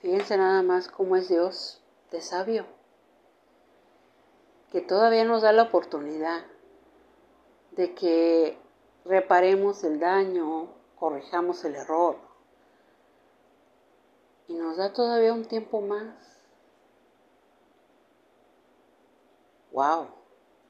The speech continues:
Impresionante. Eso es de, créanme, increíble.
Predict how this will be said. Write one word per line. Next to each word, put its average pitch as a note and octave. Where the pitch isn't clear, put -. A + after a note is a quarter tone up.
Impresionante. C3
Eso D3+
es F3
de, F3
créanme, E3
increíble. E3+